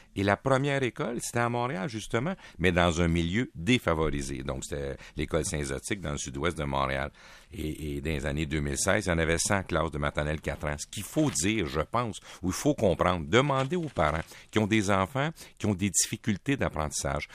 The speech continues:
qui, euh, ont des difficultés d'intégration au niveau, euh, d'un centre de la petite enfance ou dans la vie du quotidien. Et, et à partir de là, je pense que la création, euh, des,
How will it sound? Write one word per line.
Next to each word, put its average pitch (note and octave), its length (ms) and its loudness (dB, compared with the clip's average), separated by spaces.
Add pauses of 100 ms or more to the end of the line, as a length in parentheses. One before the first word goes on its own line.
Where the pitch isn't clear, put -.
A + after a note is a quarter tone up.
(200)
qui, C3+ 380 -2
euh, F#2+ 180 6
ont F#2+ 140 2
des G2+ 120 0
difficultés A2+ 580 0
d'intégration F2+ 800 0
au F#2+ 100 2
niveau, F#2 420 2 (300)
euh, D#2 240 4 (300)
d'un E2 180 4
centre A2 240 2
de F#2+ 60 2
la E2 80 2
petite - 200 -2
enfance F#2 560 4
ou A2 200 0
dans F2+ 160 4
la E2 160 4
vie G#2+ 160 -2
du - 100 -10
quotidien. D#2+ 480 0 (380)
Et, F2 240 0
et E2+ 140 2
à E2 60 4
partir G#2+ 440 0
de F#2+ 180 2 (100)
là, G2+ 140 4 (260)
je E2+ 140 0
pense A#2 380 0
que F#2+ 80 2
la D#2 160 2
création, F#2+ 720 0 (340)
euh, D#2+ 320 2
des, C#2+ 340 -2